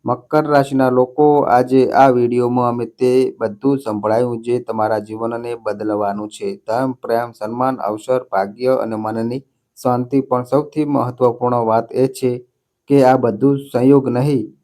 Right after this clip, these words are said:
તમારો અધિકાર છે. તમે સંઘર્ષો વચ્ચે પણ આશા ન છોડી, આંસુઓ છતાં હસતા રહ્યા, થાકીને પણ ન અટક્યા, તૂટીને પણ ન વિખેરાયા અને અટકેલા માટે જ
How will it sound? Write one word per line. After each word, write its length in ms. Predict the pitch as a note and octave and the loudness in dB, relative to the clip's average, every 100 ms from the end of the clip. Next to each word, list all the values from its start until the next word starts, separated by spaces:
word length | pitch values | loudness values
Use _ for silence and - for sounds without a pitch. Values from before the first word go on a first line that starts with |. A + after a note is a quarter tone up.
| _ - | _ -4
તમારો 340 | A#2+ B2 B2+ | 0 4 4
અધિકાર 680 | A#2 - G2+ B2+ B2 B2+ G#2+ | 2 0 -4 -4 0 0 0
છે. 320 | - G#2 G2 - _ _ - | -6 -8 -10 -12 _ _ 0
તમે 260 | C3+ C#3 | 2 4
સંઘર્ષો 600 | C3 A#2 A2+ A#2 C3 C3+ C3 A2+ | 2 -2 -2 -4 0 0 0 -2
વચ્ચે 300 | A2+ A#2 C3+ | -2 0 0
પણ 360 | C3+ C3+ C3 - _ - | 2 0 0 -10 _ 0
આશા 340 | A#2+ B2 B2+ | 0 2 0
ન 180 | A#2 A2+ | 0 -2
છોડી, 500 | A2+ A#2 G#2+ F#2+ - _ _ _ - | -2 0 0 -2 -8 _ _ _ -6
આંસુઓ 800 | B2 C3+ C3+ D3 C#3+ C#3+ C#3+ - _ _ _ _ _ _ _ _ _ _ _ - | -2 -2 0 2 4 4 2 -4 _ _ _ _ _ _ _ _ _ _ _ -2
છતાં 520 | C3 D3 C#3+ C3+ C#3 _ _ _ _ _ _ _ _ _ _ _ _ - | -2 2 2 2 -4 _ _ _ _ _ _ _ _ _ _ _ _ -4
હસતા 380 | A#2 - C3+ C3 | -4 0 2 4
રહ્યા, 400 | B2+ B2+ F#2+ - _ _ _ - | 4 2 -2 -6 _ _ _ 0
થાકીને 480 | B2 B2 C#3 C#3 | 0 2 0 2
પણ 240 | C3+ C3+ C3 | 2 0 0
ન 100 | B2+ B2+ B2+ _ _ _ | 0 -2 -4 _ _ _
અટક્યા, 440 | A#2 A#2+ - A#2+ F#2 | -8 -8 -2 0 0
તૂટીને 540 | - B2+ C#3 C#3 C#3 | -6 -6 0 2 2
પણ 200 | C3+ C3 | 2 0
ન 140 | B2+ B2+ C3 C3 _ _ | 0 0 -2 -8 _ _
વિખેરાયા 640 | B2 A#2+ C3 A#2 A2 G2+ F#2+ | -4 -2 0 2 2 2 0
અને 360 | G2+ B2+ C3 | 0 0 -2
અટકેલા 680 | - - A2+ - C#3 C#3 C3+ | -4 -8 -10 -6 0 4 4
માટે 380 | B2+ B2+ A#2 D3+ | 4 2 4 2
જ 200 | C#3+ | 2